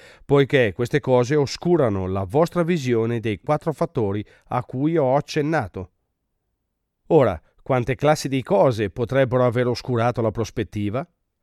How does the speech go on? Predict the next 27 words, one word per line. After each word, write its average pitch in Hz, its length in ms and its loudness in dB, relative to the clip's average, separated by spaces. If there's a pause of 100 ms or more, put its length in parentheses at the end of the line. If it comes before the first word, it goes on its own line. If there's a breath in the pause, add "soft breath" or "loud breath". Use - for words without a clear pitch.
(480)
Beh, 175 260 6
fate 175 240 0
un 165 160 2
po' 165 160 4
voi, 139 500 4
<laughs> 104 40 -6
ah 123 220 -4
ah 127 180 0
ah. 95 460 -2 (540 soft breath)
La 127 140 4
vostra 175 360 4
abilità 156 680 4
viene 143 260 2
meglio 156 300 2
dimostrata 156 640 2
dalla 120 200 0
vostra 151 360 0
capacità 139 640 0
di 151 100 -6
sputar 117 400 -6
fuori 151 360 0
difficoltà 131 840 -4
e 131 180 -2
nebulosità. 131 920 -2 (480)
Vi 143 160 -2
riesce 180 340 2
bene, 139 520 -2